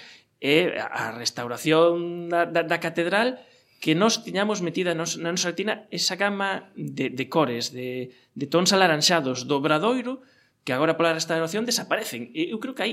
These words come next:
hai opinións para todos os gustos. Eu creo que xa entramos no, no eido da subxetividade. Pero, non sei, para un especialista en pedra, eh, compre limpiar?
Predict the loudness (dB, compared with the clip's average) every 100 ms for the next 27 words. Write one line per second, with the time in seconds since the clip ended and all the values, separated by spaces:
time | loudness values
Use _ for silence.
0 | -4 0 0 0 -2 -2 -2 -4 -2 -2
1 | -2 -8 -12 -10 -6 -4 -6 -6 -4 -2
2 | 0 0 0 -4 -6 -12 _ -10 -6 -4
3 | -4 -2 0 0 0 -2 -4 -4 -4 -2
4 | 0 0 -4 -14 -20 -20 _ -4 0 0
5 | -2 -4 -2 -2 -4 -6 -2 0 0 0
6 | 0 0 2 0 -4 -12 -6 -4 -2 -2
7 | -4 -4 -6 -8 -10 -14 -16 _ -2 0
8 | 0 0 -2 -2 -6